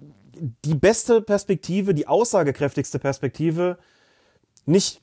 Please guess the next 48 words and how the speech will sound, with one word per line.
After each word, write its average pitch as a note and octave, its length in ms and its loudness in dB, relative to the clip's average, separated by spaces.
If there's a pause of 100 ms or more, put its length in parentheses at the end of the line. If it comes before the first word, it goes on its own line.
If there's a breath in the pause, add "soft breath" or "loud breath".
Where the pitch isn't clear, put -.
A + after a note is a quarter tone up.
(140)
gesehen D3+ 500 6
worden G2+ 280 2
ist, G#2 140 -6
nicht, C3+ 180 -4
nicht, C#3+ 240 -6
äh, B2+ 200 -2 (180)
ausgewählt B2+ 600 2
worden B2 180 4
ist B2 80 -4
vom C3 140 -6
Operator B2+ 500 0
und C3 200 -2
auch C3 120 -4
nicht C#3+ 140 -4
vom, C3+ 200 -2
vom B2 420 -6
Videoassistenten, D#3 880 0 (260 soft breath)
dass C3 140 -2
der D#3+ 120 4
die E3+ 100 4
nicht F#3 180 0
auf F3 100 2
seinem E3 220 2
Monitor D#3 360 0
hat. C#3 180 2
Und B2+ 180 -2 (120)
dummerweise F3+ 460 4
ist - 140 -4
das E3+ 120 -2
dann F3+ 120 0
vielleicht D#3+ 280 -2
aber D3 160 0
genau D3 280 2
die E3+ 200 -6
Zeitlupe C#3 540 0
oder D3+ 120 0
genau C#3 180 0
die E3 180 -4
Wiederholung, D3+ 600 -2 (680 soft breath)
die B2 80 2
hinterher G3 400 2
im D#3+ 80 -4
Fernsehen F#3+ 480 2
dann E3+ 200 -2
möglicherweise E3+ 500 2
sogar D#3 280 2
als B2 160 -4
erste, G#3 640 2